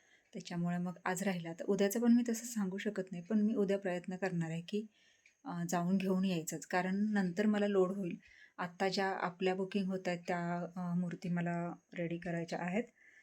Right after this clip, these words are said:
अ, काही फेटा धोतर आहे, काही फेटा आहे, काही ज्वेलरी आहे, जसं सांगतील तसं त्या पद्धतीने. आणि प्लस त्या मंडळाच्या ज्या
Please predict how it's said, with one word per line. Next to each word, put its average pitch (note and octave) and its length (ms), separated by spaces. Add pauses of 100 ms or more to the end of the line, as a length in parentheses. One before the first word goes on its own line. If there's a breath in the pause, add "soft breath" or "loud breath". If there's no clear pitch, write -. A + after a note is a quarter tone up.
(120)
अ, E3 300
काही F3 260
फेटा F3 560 (140)
धोतर F3 300
आहे, E3 220
काही E3+ 360
फेटा E3+ 300
आहे, D#3+ 260
काही E3+ 260
ज्वेलरी D#3+ 420
आहे, D#3 200
जसं E3+ 240
सांगतील E3 480
तसं E3+ 220
त्या D#3 80
पद्धतीने. D#3+ 460 (680 loud breath)
आणि F3 340
प्लस G3 480
त्या F3+ 500
मंडळाच्या E3+ 500
ज्या E3+ 260